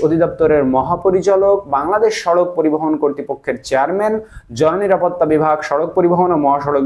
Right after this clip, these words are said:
বিভাগ, বেসামরিক বিমান পরিবহন ও পর্যটন মন্ত্রণালয়, ঢাকা উত্তর সিটি কর্পোরেশন, ঢাকা মেট্রোপলিটন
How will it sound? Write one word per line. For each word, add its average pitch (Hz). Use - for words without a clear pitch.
বিভাগ, 139
বেসামরিক 196
বিমান 160
পরিবহন 151
ও 147
পর্যটন 147
মন্ত্রণালয়, 196
ঢাকা 156
উত্তর 156
সিটি 190
কর্পোরেশন, 160
ঢাকা 143
মেট্রোপলিটন 151